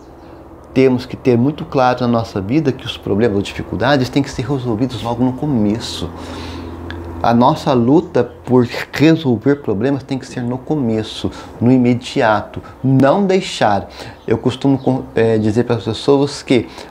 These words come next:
um ditado, né? "Problema se na-, mata no ninho, não deixa crescer,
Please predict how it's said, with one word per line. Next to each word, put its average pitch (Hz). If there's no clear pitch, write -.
um 110
ditado, 107
né? 131
"Problema 131
se 165
na-, 113
mata 113
no 160
ninho, 175
não 123
deixa 95
crescer, 143